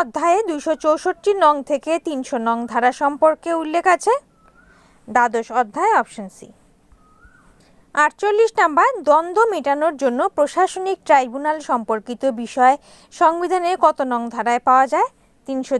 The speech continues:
তেইশ ক, খ, অপশন বি। ঊনপঞ্চাশ নম্বর, কেন্দ্রশাসিত অঞ্চলে শাসন ব্যবস্থা সংক্রান্ত বিষয়ে সংবিধানের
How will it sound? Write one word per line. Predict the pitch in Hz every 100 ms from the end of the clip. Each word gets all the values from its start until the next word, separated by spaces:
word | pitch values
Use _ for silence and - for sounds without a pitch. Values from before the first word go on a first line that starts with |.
| -
তেইশ | 277 440 - -
ক, | 269 302 -
খ, | - 175 185 _ 226
অপশন | - 240 196
বি। | 185 _ _ _ _ _ _ _ _ _ _ _ _ _ _ _ _ 302
ঊনপঞ্চাশ | 302 294 277 269 277 - 285
নম্বর, | 285 381 554 _ _ 311
কেন্দ্রশাসিত | 349 370 453 440 415 403 440 339
অঞ্চলে | 302 294 285 480 359
শাসন | 294 - 403 392
ব্যবস্থা | 277 269 - 320 320 330
সংক্রান্ত | 240 240 240 214 269 254
বিষয়ে | - 262 247 415 - - - _ _ _ _ _ -
সংবিধানের | 330 370 370 381 381